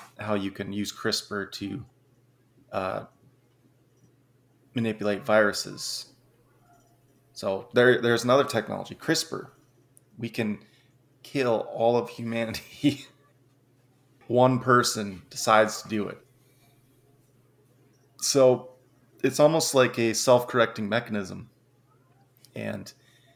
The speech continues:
it makes you think. It's like the ancient ancient people almost had this concept built into their religions.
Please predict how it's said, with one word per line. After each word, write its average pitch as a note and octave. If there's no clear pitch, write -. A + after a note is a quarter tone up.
it -
makes A#2
you A2
think. A2
It's -
like G#2+
the -
ancient A2+
ancient B2+
people A#2
almost G#2+
had A2
this G#2
concept A2+
built G#2+
into G#2+
their G#2
religions. G2+